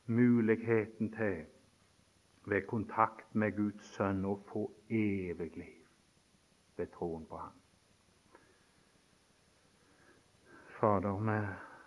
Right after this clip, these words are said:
vi er glad for du ved Den hellige ånd har lært oss å påkalle deg slik i den Herre Jesu navn. Takk for det herlige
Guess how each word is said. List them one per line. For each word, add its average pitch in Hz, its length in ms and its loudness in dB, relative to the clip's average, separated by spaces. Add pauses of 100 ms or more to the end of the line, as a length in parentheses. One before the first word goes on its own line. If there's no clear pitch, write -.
(1040)
vi 120 80 -2
er - 80 -4
glad 120 440 6
for 127 100 2
du 120 240 4
ved 113 200 2
Den 107 240 0
hellige 98 320 0
ånd 95 240 0
har 92 340 -2
lært 95 500 -2
oss - 240 -8
å - 100 -14
påkalle 107 800 -4
deg 107 160 -14 (1200)
slik 90 520 -2
i 95 60 0
den 87 160 -4
Herre 90 240 -4
Jesu 87 400 -10
navn. 85 380 -12 (500)
Takk - 540 -10
for 101 240 -6 (1300)
det 98 420 -2 (160)
herlige 104 560 -4